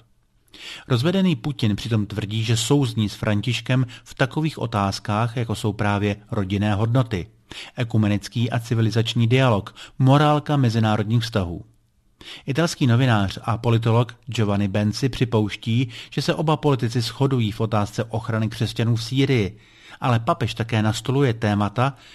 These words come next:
která jsou pro Putina nepříjemná, jako jsou třeba lidská práva, nebo docela cizí, jako je růst popularity takzvaných charismatických sekt v Latinské Americe. A v tom je hlavní rozdíl mezi představiteli Kremlu a Vatikánu.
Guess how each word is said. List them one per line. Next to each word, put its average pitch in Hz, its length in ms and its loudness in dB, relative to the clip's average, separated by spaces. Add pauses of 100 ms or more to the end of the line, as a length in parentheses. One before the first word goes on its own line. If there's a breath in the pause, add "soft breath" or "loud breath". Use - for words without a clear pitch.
(140 loud breath)
která 160 240 0
jsou 139 180 0
pro 113 200 0
Putina 143 380 0
nepříjemná, 92 800 0 (240 loud breath)
jako 110 180 -2
jsou 123 160 0
třeba 120 240 0
lidská 123 360 0
práva, 107 500 0 (580 loud breath)
nebo 139 180 2
docela 151 320 0
cizí, 107 500 -2 (300 loud breath)
jako 120 200 0
je 107 160 4
růst 117 240 0
popularity 113 680 0
takzvaných 120 540 0 (100)
charismatických 131 840 -2
sekt - 360 -4
v 113 100 -2
Latinské 110 460 0
Americe. 101 560 -4 (840 loud breath)
A 127 80 -2
v 117 60 -4
tom 196 160 0
je 185 100 4
hlavní 135 420 4
rozdíl 104 380 0
mezi 101 220 0
představiteli 123 640 0
Kremlu 113 540 0
a - 20 0
Vatikánu. 98 680 -2